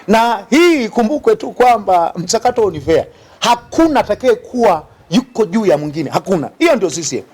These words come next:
Na hiyo ndio tofauti ya chama hiki na vyama vingine. Kwamba ukifika huo wakati, eh, ulikuwa mbunge,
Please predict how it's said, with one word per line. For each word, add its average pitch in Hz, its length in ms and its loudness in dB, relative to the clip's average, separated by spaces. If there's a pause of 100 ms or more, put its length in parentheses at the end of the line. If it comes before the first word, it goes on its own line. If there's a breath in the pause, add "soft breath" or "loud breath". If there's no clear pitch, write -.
(200 loud breath)
Na 185 80 4
hiyo 262 180 4
ndio 202 140 0
tofauti 190 460 2
ya 170 80 4
chama 165 220 -2
hiki 208 180 -2
na 165 100 0
vyama 233 360 2 (380)
vingine. 247 500 2 (380 soft breath)
Kwamba 220 220 4
ukifika 277 440 2
huo 262 100 6
wakati, 247 600 0
eh, 147 280 0
ulikuwa 175 320 0
mbunge, 247 680 0